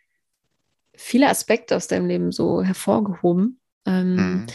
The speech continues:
Speaker 1: bevor ich dir die letzten drei, äh, unvollständigen Sätze, äh, nenne, die du bitte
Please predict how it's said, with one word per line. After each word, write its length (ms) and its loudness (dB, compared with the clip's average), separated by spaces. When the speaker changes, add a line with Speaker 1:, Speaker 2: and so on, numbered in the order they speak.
Speaker 1:
bevor 280 4
ich 80 4
dir 120 6
die 80 8
letzten 380 4
drei, 460 6
äh, 140 2
unvollständigen 600 2
Sätze, 760 -4
äh, 40 -14
nenne, 680 2
die 120 -6
du 140 -4
bitte 500 2